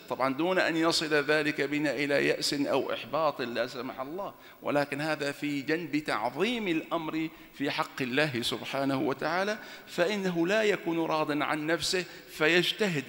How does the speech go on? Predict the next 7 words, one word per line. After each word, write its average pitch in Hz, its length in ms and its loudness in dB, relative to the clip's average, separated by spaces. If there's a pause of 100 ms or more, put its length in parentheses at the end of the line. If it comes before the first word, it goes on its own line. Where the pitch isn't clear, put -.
أكثر 113 480 -2
وأكثر 135 540 -4 (300)
لعله 135 520 -2
ينال 131 600 0 (160)
القرب 135 920 2 (240)
من 120 140 4
الله 120 640 0